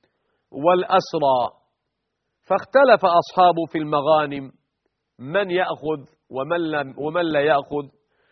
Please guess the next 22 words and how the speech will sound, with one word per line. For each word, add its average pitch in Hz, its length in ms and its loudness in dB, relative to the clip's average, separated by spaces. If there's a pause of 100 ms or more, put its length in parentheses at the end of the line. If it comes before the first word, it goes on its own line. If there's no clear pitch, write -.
(220)
واختلفوا 196 680 2
كذلك 190 400 0
في 170 200 -4
الأسرى 165 760 -2
ماذا 160 760 4
يفعلون 143 1120 2
بهم. 120 480 -6 (1700)
عن 170 160 2 (160)
عبادة 226 400 4
بن 180 120 -4
الصامت 185 540 0 (520)
رضي 160 420 2
الله 147 200 2
عنه 143 160 -2
قال: 196 440 2 (640)
خرجت 202 500 2 (100)
مع 170 140 4
النبي 165 500 -4
صلى 156 400 -2
الله 160 800 6
عليه 139 120 -2
وسلم 156 520 0